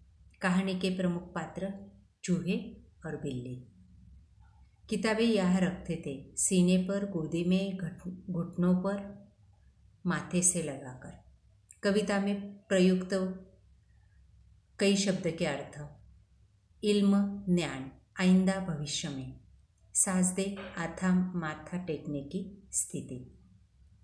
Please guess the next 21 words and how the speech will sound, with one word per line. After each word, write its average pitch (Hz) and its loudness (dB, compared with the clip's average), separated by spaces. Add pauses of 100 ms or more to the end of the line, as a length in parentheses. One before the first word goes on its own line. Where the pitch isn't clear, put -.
(460)
वाक्य 175 -2
पूर्ण 151 -8
कीजिए. - -6 (640)
नींद 202 4
में 202 4
चलने 165 2
की 240 -4 (880)
आदत 175 -2 (1120)
और 170 -4 (120)
जिनके 170 0
खेल 180 -2 (100)
कभी 165 -2
मरते 165 -6 (100)
नहीं 131 -10
थे. 127 -16 (500)
संजाल 175 2
पूर्ण 151 -6
कीजिए. 160 -6
गद्यांश 165 -4
में 160 -4
आया 151 -6